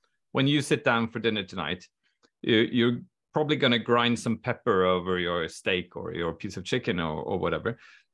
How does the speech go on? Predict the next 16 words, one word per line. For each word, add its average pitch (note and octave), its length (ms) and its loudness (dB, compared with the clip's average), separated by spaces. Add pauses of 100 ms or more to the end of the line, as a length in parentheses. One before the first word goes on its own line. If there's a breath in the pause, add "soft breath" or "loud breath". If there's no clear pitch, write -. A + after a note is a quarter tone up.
And, B2+ 340 2 (320)
um, B2 420 4 (840)
and B2+ 140 4
you B2+ 140 4
won't C#3+ 280 0
give C3 180 0
it A2+ 120 -4
more A2+ 280 0
thought. - 540 -6 (140)
But - 260 -2
the A2 100 0
fact C3 340 -2
that - 260 -4 (1080)
pepper, B2+ 560 2 (580 loud breath)
uh, A2+ 220 2
was A2 640 2